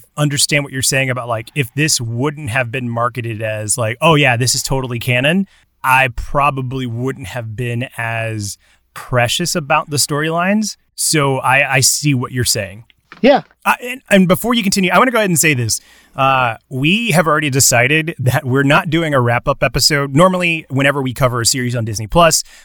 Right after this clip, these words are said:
Speaker 1: we cover every episode, and the week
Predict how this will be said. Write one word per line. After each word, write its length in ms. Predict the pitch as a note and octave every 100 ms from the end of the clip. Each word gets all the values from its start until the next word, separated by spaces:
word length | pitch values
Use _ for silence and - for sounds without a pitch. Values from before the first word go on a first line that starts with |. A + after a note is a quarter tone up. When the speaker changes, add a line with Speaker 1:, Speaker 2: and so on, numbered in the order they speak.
| -
Speaker 1:
we 380 | B2 A#2+ A#2+ A#2+
cover 380 | D3+ C#3+ D3
every 280 | D#3+ E3+ E3+
episode, 520 | E3 E3+ F#3+ E3 D#3+ -
and 200 | C#3+ C#3
the 60 |
week 240 | B2 D#3